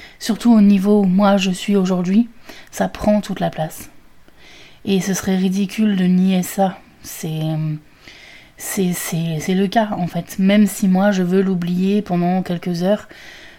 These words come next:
mon corps ne fait que de me rappeler qu'il est bien gros et il est bien là et que voilà, je ne peux pas mettre ça de côté. Ce n'est pas possible. Donc, euh, dans tout ce que je fais, dans tout ce que je suis, euh, euh, c'est là. Voilà.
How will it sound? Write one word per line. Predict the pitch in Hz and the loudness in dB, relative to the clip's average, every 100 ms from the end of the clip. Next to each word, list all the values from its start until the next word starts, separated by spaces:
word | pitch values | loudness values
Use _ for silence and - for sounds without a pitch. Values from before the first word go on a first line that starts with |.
| - | -2
mon | 196 190 | 0 0
corps | 190 214 202 | 0 0 2
ne | 190 175 | 0 0
fait | 214 | -6
que | 190 | -2
de | 190 | 2
me | 185 | 2
rappeler | 180 175 175 190 202 | 2 0 0 0 0
qu'il | 196 196 180 - 180 175 | -2 -4 -2 -2 -4 -4
est | |
bien | 170 180 185 185 | -4 -2 0 -2
gros | 170 175 202 208 | -4 -4 -4 -4
et | |
il | 170 180 | -6 -6
est | |
bien | 170 180 180 | -4 -2 -2
là | 175 175 208 - - - - - | -2 -4 -6 -14 -20 -20 -20 -8
et | 185 | -8
que | 170 180 175 175 175 175 | -6 -4 -2 -2 -2 -4
voilà, | 170 185 196 | -4 0 0
je | 185 175 | 0 -2
ne | 175 | -2
peux | 190 | -4
pas | 190 190 - - | -2 -2 -6 -14
mettre | 220 175 170 - | -6 -6 -8 -12
ça | - 175 | -8 -8
de | |
côté. | 170 175 175 - - | -8 -12 -14 -18 -14
Ce | - | -8
n'est | 170 165 | -6 -6
pas | 170 | -8
possible. | 190 180 175 165 160 - - - - - - - 190 | -8 -10 -10 -10 -12 -18 -20 -20 -20 -20 -20 -10 -4
Donc, | 185 180 - | -2 -4 -4
euh, | 185 180 | -4 -2
dans | 185 | -4
tout | 185 214 | -4 -6
ce | 185 | -6
que | 208 | -6
je | 180 | -6
fais, | - 196 | -4 -2
dans | 214 190 | 0 -2
tout | 196 | -6
ce | 185 | -10
que | - 190 | -6 -4
je | 175 | -4
suis, | 175 - 208 349 247 175 | -6 -6 -6 -2 0 0
euh, | 170 170 170 - - - - - - - 180 | -2 -2 -6 -10 -20 -20 -20 -20 -20 -12 -6
euh, | 180 175 | -4 -4
c'est | 175 196 | -4 -4
là. | 165 175 - _ - _ _ - | -4 -6 -14 _ -20 _ _ -10
Voilà. | 240 165 156 | -4 -2 -4